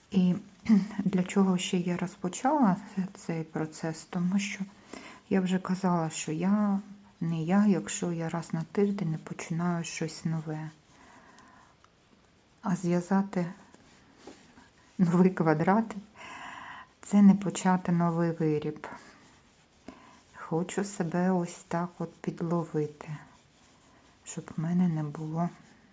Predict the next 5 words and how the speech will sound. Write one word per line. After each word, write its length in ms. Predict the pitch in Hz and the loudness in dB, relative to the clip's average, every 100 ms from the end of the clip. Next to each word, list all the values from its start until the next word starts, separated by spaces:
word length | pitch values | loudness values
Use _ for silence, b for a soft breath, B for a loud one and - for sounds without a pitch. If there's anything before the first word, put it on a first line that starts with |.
| b b b _ _ | b b b _ _
багато 640 | 160 165 160 170 165 - 160 | -6 -4 -4 -4 -6 -6 -4
недов'язів, 1000 | 156 156 156 165 202 302 349 - - - B B B B B B - | -4 -6 -10 -2 2 2 0 -8 -20 -20 B B B B B B 0
але 800 | 165 160 156 170 185 190 175 175 - - | 2 2 0 0 0 0 -2 -4 -10 -6
була 680 | 165 160 175 170 180 175 170 - _ _ | -6 -2 -2 0 0 0 0 -8 _ _
можливість 1000 | 170 165 160 170 208 294 233 - - - | -2 -2 -2 0 2 2 0 -4 -10 -18